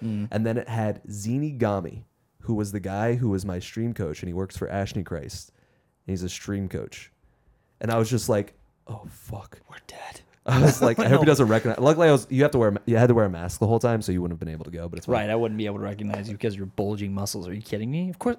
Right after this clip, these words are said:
Speaker 1: I
Speaker 2: Uh,
Speaker 1: could
Speaker 2: I
Speaker 1: spot you in
Speaker 2: do
Speaker 1: a crowded
Speaker 2: Okay,
Speaker 1: room.
Speaker 2: and I don't mean to sound mean by any means, um, but I definitely stood out amongst the other, like, enforcers because, like,
Speaker 1: 'Cause they look,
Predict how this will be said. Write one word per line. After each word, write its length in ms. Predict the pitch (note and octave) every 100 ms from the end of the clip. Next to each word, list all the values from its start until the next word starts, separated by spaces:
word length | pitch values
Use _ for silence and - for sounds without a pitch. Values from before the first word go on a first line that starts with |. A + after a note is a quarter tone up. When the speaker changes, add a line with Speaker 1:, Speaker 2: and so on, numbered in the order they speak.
| -
Speaker 1:
I 60 |
Speaker 2:
Uh, 60 | -
Speaker 1:
could 80 | G#3
Speaker 2:
I 20 |
Speaker 1:
spot 480 | - - F#3+ D#3 C#3
you 60 |
in 80 | D3+
Speaker 2:
do 40 | C3+
Speaker 1:
a 40 |
crowded 440 | - E3 D#3+ E3 C3+
Speaker 2:
Okay, 200 | A#2+ A2+
Speaker 1:
room. 320 | B2+ G#2 F2+
Speaker 2:
and 100 | C#3
I 60 | D3+
don't 340 | C3 C3+ D#3+
mean 140 | E3+ F#3
to 80 | F#3+
sound 420 | - D3+ C#3 A#2
mean 420 | C#3 G#3+ C4 C#4 - -
by 160 | A2+ A2
any 300 | - C#3 D#3+
means, 540 | A#2 F#2+ G2+ B2 - _ _ _ _
um, 480 | A2+ A2+ A2+ G#2+ A2 -
but 120 | A#2+
I 100 | A#2
definitely 540 | A#2+ A#2+ D3+ D3 C#3+
stood 320 | C#3 - A#2
out 180 | G#2+ A#2+
amongst 380 | A2+ A2+ A2 -
the 100 | G#2
other, 200 | G2+ A2
like, 140 | G2
enforcers 680 | F#2+ F#2 F#2 F#2+ B2+ B2+ - -
because, 320 | G#2+ A2 F#2+
like, 360 | G2 F2+ - _ _ _ _ _
Speaker 1:
'Cause 160 | - D#3
they 140 | D#3+
look, 200 | D#3+ F3+